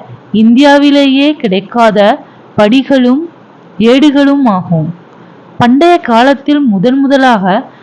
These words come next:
ஐரோப்பியர் யாத்த இலக்கணங்களும் கையெழுத்து பிரதிகளும் இந்நூற்கூடத்தில் இருக்கின்றன.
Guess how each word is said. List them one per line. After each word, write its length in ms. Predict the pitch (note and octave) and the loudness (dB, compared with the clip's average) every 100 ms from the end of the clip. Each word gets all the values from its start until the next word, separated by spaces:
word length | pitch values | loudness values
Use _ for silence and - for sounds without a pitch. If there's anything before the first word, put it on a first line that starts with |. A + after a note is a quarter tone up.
| - | -16
ஐரோப்பியர் 720 | - G#3 C4+ D4+ D#4 - D4+ D4 | -2 0 2 2 0 0 0 2
யாத்த 400 | B3 F3+ G3+ - | 0 0 -2 -2
இலக்கணங்களும் 1040 | B3+ G3 F#3 A3 C4 B3+ A#3+ F#3+ E3+ G#3+ C4+ - - - - | -4 0 -2 -2 -2 -2 0 0 -2 -2 -6 -18 -20 -20 -4
கையெழுத்து 680 | B3+ B3 D4 D#4+ D4+ E4+ | 0 2 2 0 0 -4
பிரதிகளும் 720 | - G3 F#3 B3 A3+ F3 G#3 C4+ - - - - | -2 -4 -2 -2 -2 -2 -2 -6 -18 -20 -16 -2
இந்நூற்கூடத்தில் 1400 | C#4 D#4 E4+ A3 A3 C4+ C#4+ C4+ C4 B3 F3 F3 G3 C#4+ - - - | 0 0 0 0 2 0 -2 -2 0 0 -2 -2 -2 -4 -14 -20 -4
இருக்கின்றன. 880 | B3 C#4+ - C4 G#3+ G#3 F3+ E3+ | -2 -2 -2 0 0 0 -4 -6